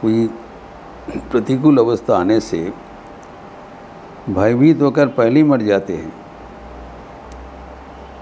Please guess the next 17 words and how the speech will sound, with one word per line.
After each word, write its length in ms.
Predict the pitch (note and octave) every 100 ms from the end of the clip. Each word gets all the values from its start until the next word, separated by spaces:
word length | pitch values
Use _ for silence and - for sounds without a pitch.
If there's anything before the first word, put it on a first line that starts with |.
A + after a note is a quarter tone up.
| -
कहते 320 | A2+ A2+ B2
हैं 140 | B2
कि 340 | A2+ B2 A2+ A2 - -
सुबह 240 | A2+ A2+ A2+
शाम 420 | - A#2 G2+ F#2+
डेली 300 | A2 A2+ G#2
हम 180 | G#2 G2
लोग 140 | F#2+ - -
ऐसे 200 | G2 -
करके 460 | A2 G2+ - F#2 G2 - - - - - - - - - - -
मृत्यु 300 | A2 A#2 C3
का 120 | C3+
पहले 360 | C3 B2+ G#2 G#2
ही 140 | D3+
भय 260 | C#3 A2 A#2+
से 160 | - C#3
ही 160 | G#2+